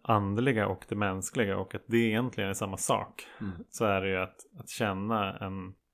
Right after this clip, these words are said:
Speaker 1: kontakt med en annan människa. För att jag vet vad han i det här fallet,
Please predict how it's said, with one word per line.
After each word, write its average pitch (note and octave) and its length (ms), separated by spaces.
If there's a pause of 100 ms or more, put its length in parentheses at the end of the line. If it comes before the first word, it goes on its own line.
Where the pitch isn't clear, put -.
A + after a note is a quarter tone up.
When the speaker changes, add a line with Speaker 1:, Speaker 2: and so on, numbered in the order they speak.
(160)
Speaker 1:
kontakt - 540
med G#2+ 100
en G#2 40
annan F#2+ 200
människa. A2 400 (800)
För A2+ 60
att - 80
jag G#2+ 100
vet A#2 600 (140)
vad F#2+ 420 (220)
han F#2+ 480
i F#2+ 40
det G2+ 80
här G2+ 100
fallet, G2+ 360